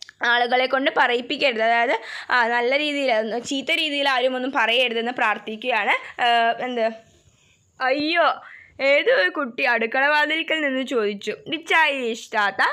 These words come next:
അത് കേട്ടില്ല. അതെന്നല്ല ലോകത്തിലെ മറ്റ്, മറ്റൊരൊച്ചയും കേട്ടില്ല.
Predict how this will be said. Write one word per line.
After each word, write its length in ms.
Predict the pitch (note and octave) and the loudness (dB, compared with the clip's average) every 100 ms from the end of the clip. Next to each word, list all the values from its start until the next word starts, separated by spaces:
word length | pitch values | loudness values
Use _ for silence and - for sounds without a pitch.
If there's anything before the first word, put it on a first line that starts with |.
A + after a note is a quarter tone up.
| - | 0
അത് 160 | B3+ B3 | -2 -4
കേട്ടില്ല. 600 | A#3+ A3+ B3 G#3 G3 - - - - | -4 -4 -2 -2 -2 -4 -10 -6 0
അതെന്നല്ല 500 | D4 E4 D#4+ C4 A3 | 2 4 2 2 2
ലോകത്തിലെ 540 | G#3+ G3+ G#3 A#3 B3 | 2 0 -4 -4 -2
മറ്റ്, 320 | B3 C4 D4+ D4+ B3 - - - - - - | 0 -2 -2 -4 -6 -14 -20 -20 -18 -16 -2
മറ്റൊരൊച്ചയും 800 | C#4 D4 F#4 D4+ C#4 C#4+ C4 B3+ | 0 2 0 0 -2 -4 -4 -2
കേട്ടില്ല. 500 | A3+ G#3+ A3+ G#3 G3 | -4 -4 -2 -2 -2